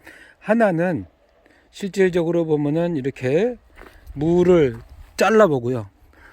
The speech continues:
하나는 그대로 나왔던 거를 그냥 그대로 하나 놔두려고 합니다. 그래서 요거를 다시 한번 촬영을 해보는 다음에, 한 일월 중순이나 또 아니면은 설 때,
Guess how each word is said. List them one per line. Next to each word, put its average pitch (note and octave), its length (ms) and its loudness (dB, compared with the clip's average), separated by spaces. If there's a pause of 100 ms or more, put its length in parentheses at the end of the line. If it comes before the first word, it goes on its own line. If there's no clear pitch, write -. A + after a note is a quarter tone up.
하나는 D#3 340 -2
그대로 D3+ 760 2
나왔던 C#3 400 -6
거를 F3+ 340 0 (420)
그냥 C3+ 180 -6
그대로 C#3+ 320 0
하나 C#3+ 140 -4
놔두려고 C3 480 -4
합니다. A2+ 280 -8
그래서 D#3 400 -4 (500)
요거를 D3+ 480 4
다시 C3 280 -4
한번 C3+ 200 -2
촬영을 E3+ 400 -2
해보는 C3+ 340 -2
다음에, B2+ 480 -4 (500)
한 C#3+ 220 -4
일월 E3 320 2
중순이나 D3 800 -2 (140)
또 C3 140 -10
아니면은 C3 600 -4
설 A#3 240 0
때, D#3 400 -4